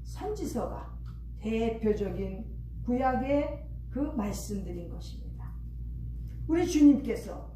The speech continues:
이렇게 마귀의 일을 멸하시는 데는 하나님의 말씀으로 멸하시는 것입니다. 이미 마귀는 패배했습니다.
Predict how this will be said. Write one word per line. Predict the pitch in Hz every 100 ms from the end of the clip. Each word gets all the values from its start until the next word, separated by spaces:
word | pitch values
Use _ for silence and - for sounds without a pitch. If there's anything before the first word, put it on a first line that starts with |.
| - - - - 285
이렇게 | 294 285 294 311 339 - - -
마귀의 | 214 220 226 233 269 269 262 262 226
일을 | 202 214 226 269 302 330 - - 170
멸하시는 | 190 196 233 247 254 226 214 185
데는 | 190 220 320 - - - - - - -
하나님의 | - - 494 554 494 -
말씀으로 | - - - 247 214 - - - - - - - - - - - - - -
멸하시는 | 185 180 - - 180 180
것입니다. | - - - - - - - - - - - - - - - - -
이미 | 208 277 339
마귀는 | - - 190 254 233 196 226 - - - - - - - - - - - - -
패배했습니다. | - 349 349 440 494 - - - -